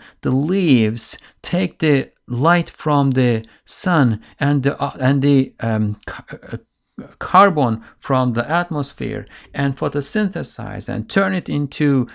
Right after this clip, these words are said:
cells that the tree needs in order to grow. And there is, again, enormous order in all of this.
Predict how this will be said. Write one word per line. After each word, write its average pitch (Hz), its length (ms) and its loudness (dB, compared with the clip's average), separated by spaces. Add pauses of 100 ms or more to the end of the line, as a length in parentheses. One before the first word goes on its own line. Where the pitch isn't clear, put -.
(100)
cells 120 600 -2
that 135 240 -4
the 131 300 -2
tree 165 300 -4
needs 143 400 0
in 139 200 -8
order 151 280 -4
to - 180 -12
grow. 135 380 -4
And 123 220 -4
there 170 200 -2
is, 147 120 -6
again, 165 380 -4 (600)
enormous 180 880 0 (380)
order 175 460 4
in 110 140 -4
all 95 140 -6
of 90 220 -10
this. - 380 -8